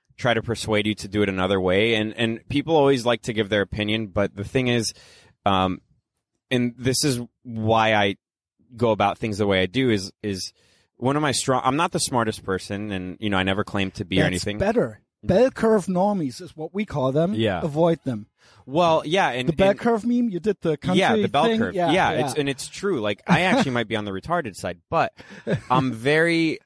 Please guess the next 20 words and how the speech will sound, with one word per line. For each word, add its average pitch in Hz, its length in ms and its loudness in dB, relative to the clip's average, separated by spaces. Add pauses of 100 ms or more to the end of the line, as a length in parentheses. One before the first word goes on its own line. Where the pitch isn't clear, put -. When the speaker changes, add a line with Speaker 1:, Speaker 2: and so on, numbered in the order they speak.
(140)
Speaker 1:
um, 110 480 -4 (100)
I, - 40 4
I, - 20 6
Speaker 2:
Intuitive. 147 520 2
Speaker 1:
intuitive. 143 380 0
I 117 80 2
go 127 180 2
with 165 80 4
Speaker 2:
Yeah. 151 100 4
Speaker 1:
my 135 80 -2
gut, 110 300 0 (300)
and 139 100 2
you 113 60 4
Speaker 2:
Mm. 113 40 0
Speaker 1:
have 143 240 -2
to 147 100 -8
go 127 160 2
with 123 160 0
your 117 140 -2
gut. 98 260 -2